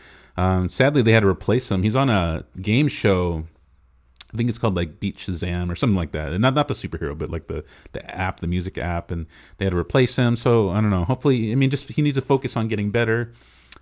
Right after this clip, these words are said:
And, uh, we wish him a speedy recovery. All right, uh, moving on. Next bit of movie news. Apparently,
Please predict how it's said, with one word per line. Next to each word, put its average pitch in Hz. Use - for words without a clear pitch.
And, 92
uh, 85
we -
wish 85
him -
a -
speedy -
recovery. -
All 104
right, 92
uh, 90
moving 90
on. 85
Next 87
bit 87
of 85
movie 85
news. 85
Apparently, 135